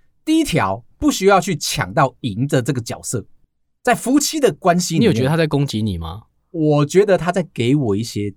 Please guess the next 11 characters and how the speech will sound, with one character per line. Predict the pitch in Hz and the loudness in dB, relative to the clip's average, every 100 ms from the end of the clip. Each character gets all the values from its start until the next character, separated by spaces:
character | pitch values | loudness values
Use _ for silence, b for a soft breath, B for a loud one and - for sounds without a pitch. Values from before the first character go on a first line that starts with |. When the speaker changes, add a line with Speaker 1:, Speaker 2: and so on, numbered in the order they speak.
| _ | _
Speaker 1:
教 | - 262 92 | -2 0 0
诲， | - - - 143 _ _ _ _ _ - | -6 -16 -20 -20 _ _ _ _ _ -4
那 | 151 156 | 0 2
你 | 139 | 4
要 | 170 151 | 2 2
虚 | - - 185 202 | -2 -4 -2 0
心 | 185 202 180 | -2 -2 0
的 | 131 | 0
去 | 156 135 110 - | 2 2 0 -8
接 | - - 151 151 | -10 -2 0 0
受 | - 131 98 | 0 -2 -2